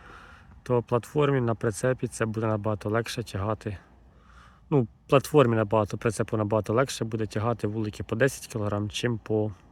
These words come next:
тридцять кілограм. Допустимо, якщо на платформу стає вісімнадцять, це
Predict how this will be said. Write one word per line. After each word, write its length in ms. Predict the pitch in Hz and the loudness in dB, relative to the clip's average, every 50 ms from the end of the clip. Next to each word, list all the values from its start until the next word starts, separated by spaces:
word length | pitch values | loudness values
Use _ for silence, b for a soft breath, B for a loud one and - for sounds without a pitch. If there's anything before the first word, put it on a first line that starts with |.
| _ _ - - - - | _ _ -20 -20 -20 -8
тридцять 380 | - 107 101 101 - - - - | -4 -2 -2 -2 -2 -6 -10 -10
кілограм. 420 | - - 107 101 98 98 98 98 95 - - - B B B B B B B B B B B B B B B B - - - | -10 -8 -6 -4 -4 -4 -4 -6 -8 -12 -20 -20 B B B B B B B B B B B B B B B B -20 -12 -10
Допустимо, 460 | 107 95 - 117 110 - - 120 110 | -10 -6 -4 -4 -4 -4 -4 -4 -4
якщо 400 | 107 98 - - 127 120 113 104 | -2 -4 -2 0 2 2 2 0
на 80 | 113 110 | -2 -2
платформу 440 | - - 110 - - 127 120 117 107 | -2 -2 -2 0 0 0 0 0 -2
стає 240 | - - - 110 104 | -4 -2 0 0 0
вісімнадцять, 640 | 107 104 - - 117 117 127 139 139 - - - - | 0 -2 -2 -2 0 2 2 2 0 -2 -6 -16 -18
це 300 | - - - 107 104 | -10 -6 -4 -4 -4